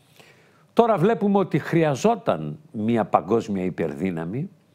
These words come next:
με μια δημοκρατική κοινωνία, με μια ανοιχτή κοινωνία όπως η αμερικανική, παρά τα προβλήματά της, παρά τις ατέλειες και τα μειονεκτήματά της, είναι δημοκρατική κοινωνία.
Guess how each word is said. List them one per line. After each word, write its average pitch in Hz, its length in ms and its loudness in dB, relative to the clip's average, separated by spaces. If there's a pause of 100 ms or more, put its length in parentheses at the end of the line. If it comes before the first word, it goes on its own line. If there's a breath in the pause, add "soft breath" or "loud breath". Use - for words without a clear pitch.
(800 soft breath)
με 113 140 2
μια 151 200 4
δημοκρατική 127 720 2
κοινωνία, 87 460 -2
με 82 100 -2
μια 123 180 2
ανοιχτή 131 380 0
κοινωνία 95 520 0
όπως - 280 -2
η 107 40 -4
αμερικανική, 85 800 -4 (220 loud breath)
παρά 202 240 2
τα 180 100 0
προβλήματά 123 640 0
της, - 320 -14 (260 soft breath)
παρά 165 260 4
τις 156 220 2
ατέλειες 123 600 4
και 110 100 2
τα 98 140 2
μειονεκτήματά 90 800 -2
της, - 260 -10 (200 soft breath)
είναι 175 300 4
δημοκρατική 98 640 0
κοινωνία. 78 460 -6